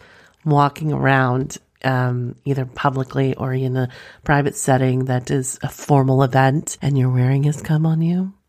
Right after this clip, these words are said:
Mm. Ladies and gentlemen, um, if you haven't done that, it's a different type of naughty feel. Could you imagine rubbing, having a rendezvous, a quickie before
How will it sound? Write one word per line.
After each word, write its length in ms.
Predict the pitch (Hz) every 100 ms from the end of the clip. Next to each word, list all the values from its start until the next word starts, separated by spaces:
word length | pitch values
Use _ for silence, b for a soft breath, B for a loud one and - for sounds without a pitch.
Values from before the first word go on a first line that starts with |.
| _ -
Mm. 460 | 160 147 135 127 - _ 143
Ladies 600 | 131 135 180 214 220 156
and 220 | 135 127
gentlemen, 560 | 139 147 127 127 120 b b
um, 440 | - 170 185 170 165 -
if 140 | 135
you 60 | -
haven't 340 | 214 - -
done 200 | 151 151
that, 220 | 123 -
it's 160 | 147 -
a 60 | - _ _ -
different 500 | 214 185 160 - -
type 320 | - 143 139
of 180 | 135 131
naughty 440 | 131 131 123 123
feel. 420 | 110 123 120 - b b
Could 140 | 190
you 60 | 214
imagine 540 | 226 196 180 170 160 - _ -
rubbing, 720 | 156 147 151 156 156 151 -
having 280 | - 160 156
a 120 | 143
rendezvous, 880 | 143 143 147 147 139 131 127 127 127
a 40 | 123
quickie 520 | - 143 147 139 120
before 560 | 127 120 - 131 120